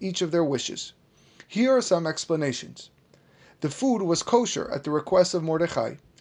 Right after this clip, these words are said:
so that the Jews refrained from eating prohibited foods. To Haman, this was perfect, since it awakened the hatred among Achashverosh by them insisting not to eat his food. The drinking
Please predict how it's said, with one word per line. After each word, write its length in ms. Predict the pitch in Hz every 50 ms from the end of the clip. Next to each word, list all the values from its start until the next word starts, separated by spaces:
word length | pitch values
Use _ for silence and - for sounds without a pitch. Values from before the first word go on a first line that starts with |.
| - - _
so 140 | - - 165
that 100 | 185 175
the 100 | 185 185
Jews 300 | 151 196 247 269 247 -
refrained 500 | 254 226 - - 254 269 233 196 175 -
from 200 | - 190 - -
eating 260 | 220 220 185 190 156
prohibited 460 | - 160 147 147 139 139 151 156 147
foods. 480 | - - 196 160 - - - - - - _ _ _ _ _ _ _ - _ _
To 120 | - 180 170
Haman, 400 | 156 180 190 226 247 233 214 175
this 240 | 175 240 226 - -
was 140 | 165 139
perfect, 560 | - - - 262 254 254 - 117 - - - _ _ _ - - -
since 300 | - - 180 170 - 185
it 80 | 170
awakened 460 | 165 160 165 202 226 247 - 262 240 180
the 100 | 175 143
hatred 440 | 127 185 254 254 247 - 156 135
among 280 | - 139 151 160 170 170
Achashverosh 760 | 160 139 - 165 156 - - 151 135 123 120 123 127 - - - _ _ _
by 120 | - 160 165
them 220 | 160 214 214 214
insisting 640 | 202 196 180 - - 302 - - - - 160 156 160
not 240 | 160 170 180 185 -
to 160 | - - -
eat 220 | 170 165 160 -
his 240 | 135 170 185 190 180
food. 340 | - - 285 269 165 - - - _ _ _ _ _ _ _ _ - _ _ _ _ _ _
The 100 | - 170
drinking 580 | 147 190 233 294 311 277 - 185 147 135 151